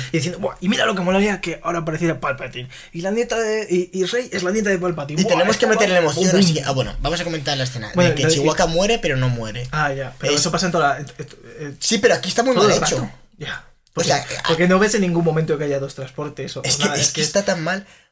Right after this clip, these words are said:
Speaker 2: O sea, vamos a escribir la situación rápidamente para que se entienda. Por si hay alguien, algún despistado que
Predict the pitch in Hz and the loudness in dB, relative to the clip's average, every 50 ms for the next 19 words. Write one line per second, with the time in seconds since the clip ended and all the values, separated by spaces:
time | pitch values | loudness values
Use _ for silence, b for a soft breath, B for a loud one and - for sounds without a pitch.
0 | B - - 147 143 131 220 - - 131 - 196 196 - 185 160 147 143 135 139 | B -6 -2 0 0 0 -2 -4 -6 -6 -4 -2 -2 -2 0 0 0 0 -2 -2
1 | 135 127 143 151 170 170 151 143 143 139 135 170 185 185 165 156 147 156 131 117 | -2 -2 -2 0 2 4 4 4 2 2 0 0 0 0 -2 -2 -2 -2 -2 -2
2 | 113 110 107 101 107 104 98 104 107 - 120 117 110 120 117 110 110 110 104 - | -2 -6 -6 -6 -8 -8 -8 -6 -8 -8 -8 -8 -8 -8 -8 -8 -10 -12 -10 -8
3 | 117 - - 123 131 143 143 147 143 147 127 127 123 127 131 147 127 - 139 131 | -6 -4 -2 0 0 0 0 -2 -2 -2 -2 0 -2 -2 -2 -4 -4 -4 -4 -4
4 | 127 - 156 180 202 190 - 127 | -4 -2 -4 -4 -4 -6 -8 -8